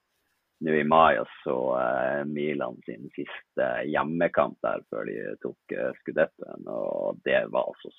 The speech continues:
så magisk etter disse årene med pandemi, å bare komme inn der og ta inn over seg den, eh, stemningen og atmosfæren der. Altså, det er helt spinnvilt. Så uten tvil, eh, San Siro og Giuseppe Meazza der.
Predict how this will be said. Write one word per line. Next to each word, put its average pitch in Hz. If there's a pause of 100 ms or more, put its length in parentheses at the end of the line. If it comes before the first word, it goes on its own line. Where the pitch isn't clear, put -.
så 62
magisk 76
etter -
disse 67
årene 65
med 60
pandemi, 64
å -
bare 58
komme 71
inn 64
der 62
og 64 (340)
ta - (100)
inn 90
over 50
seg 58
den, 57
eh, - (100)
stemningen 67
og 57
atmosfæren 73
der. 57
Altså, -
det 50
er 50 (360)
helt -
spinnvilt. 64
Så 64 (680)
uten 82
tvil, 73
eh, 60
San 64
Siro 60
og 62
Giuseppe -
Meazza -
der. -